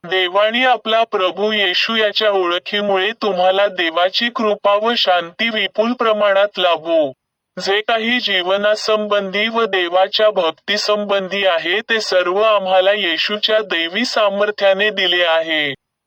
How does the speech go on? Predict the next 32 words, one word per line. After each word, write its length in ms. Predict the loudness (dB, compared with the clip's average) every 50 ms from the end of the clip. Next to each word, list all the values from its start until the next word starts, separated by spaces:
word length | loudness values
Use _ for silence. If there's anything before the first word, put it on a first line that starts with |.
| _ -2
कारण 380 | 2 2 2 2 2 0 -2 -2
ज्याने 360 | 0 2 4 4 4 2 2
आम्हाला 500 | 0 0 0 0 0 2 2 2 2 0
त्याच्या 420 | 0 0 -2 -2 0 0 2 2 2
स्वतःच्या 760 | 0 0 -2 -2 -2 0 0 2 2 2 2 0 0 0 0
गौरवाने 760 | 0 0 -2 -2 0 0 0 0 2 2 2 2 2 0 -2
व 180 | -2 0 -2 -4
चांगुलपणाने 1000 | -2 0 0 0 0 0 -2 -2 -2 0 0 0 0 2 2 2 2 2 2 0
बोलविले 640 | -2 0 -2 -2 0 -2 -2 -2 -2 0 0 2 2
आहे 280 | 2 2 0 0 -2 -4
त्याला 420 | -4 -2 0 0 0 2 2 2
आम्ही 280 | 4 2 2 0 0 0
ओळखतो. 880 | 0 2 2 2 0 -2 -2 -4 -6 -6 -4 -2 0 0 2 0 0 -4 _ _ _ _ _ _ _ -8
या 300 | -2 0 2 4 4 2
गोष्टींच्या 840 | 2 0 -2 0 -2 -2 -2 -2 -2 -2 -2 -2 -2 -2 0 0 0
म्हणजे 460 | 0 0 0 0 0 0 0 0 0
गौरव 500 | 0 0 0 0 0 0 0 0 0 0
व 200 | 0 0 0 -2
चांगुलपण 840 | -2 0 0 2 2 0 0 -2 -2 0 0 0 0 0 0 0 0
यांच्याद्वारे 840 | 2 0 0 0 0 -2 -2 -2 -2 0 2 4 4 4 2 0
देवाने 540 | -2 -2 -2 -2 0 2 2 2 2 4 2
आपल्याला 540 | 2 2 0 0 0 2 2 4 4 4 2
फार 380 | 2 0 0 2 2 2 2
महान 520 | 0 0 0 0 0 2 2 2 2 2 0
आणि 200 | 0 0 0 -2
मौल्यवान 840 | 0 0 0 0 0 0 0 2 2 4 4 4 4 2 2 2
असे 300 | 0 0 0 0 0 2
आशीर्वादाचे 920 | 4 2 2 2 0 -2 0 2 2 4 2 2 2 2 0 0 0 2
अभिवचन 680 | 2 2 2 0 -2 -4 -2 -2 -2 -2 -2 -2 -2 -2
दिले 280 | -2 -2 -2 0 0 0
आहे 440 | 2 0 0 0 -2 -2 -2 -2 0
यासाठी 600 | 0 0 0 0 2 2 2 0 -2 -4 -6 -6